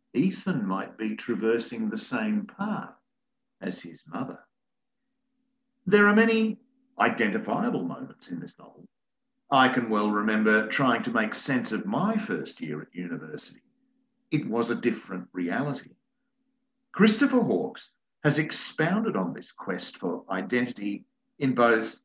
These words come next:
the stories of Harry and Ethan, how easily our reality can be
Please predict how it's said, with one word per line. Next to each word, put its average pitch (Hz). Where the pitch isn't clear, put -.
the 123
stories 104
of 127
Harry 90
and 123
Ethan, 143
how 120
easily 123
our 120
reality 104
can 92
be 95